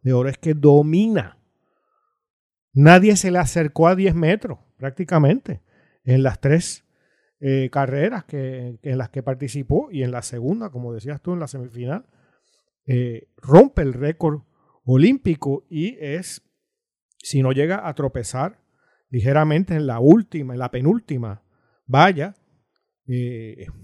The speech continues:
probable que hubiera o roto ese récord olímpico, se hubiera acercado a romper el récord mundial, ¿no?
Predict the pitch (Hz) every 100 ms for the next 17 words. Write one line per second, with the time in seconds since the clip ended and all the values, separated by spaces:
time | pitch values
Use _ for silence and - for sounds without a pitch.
0 | - 139 135 139 196 175 135 160 202 135
1 | 120 151 185 156 165 151 147 165 156 180
2 | 214 - 151 139 131 143 151 135 139 175
3 | 151 139 117 156 151 131 131 180 185 127
4 | 120 117 175 226 120 _ _ _ _ _
5 | _ _ _ _ _ _ _ _ _ 117
6 | 170